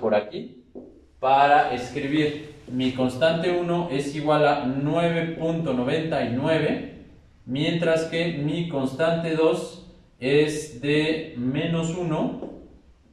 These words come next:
punto cero setenta y ocho por diez a la menos cuatro.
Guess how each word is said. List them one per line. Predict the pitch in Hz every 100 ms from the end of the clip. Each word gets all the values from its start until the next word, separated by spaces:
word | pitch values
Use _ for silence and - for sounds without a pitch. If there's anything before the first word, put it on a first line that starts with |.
| _ _
punto | 139 151 151 156 143
cero | - 151 151
setenta | 147 127 131 131 139
y | 151
ocho | 156 147 160 -
por | 127 120 120
diez | 127 147 165 190 - - - - _ _ _ - - -
a | 110
la | 104 101
menos | 107 110 110 110 - -
cuatro. | 143 139 - 104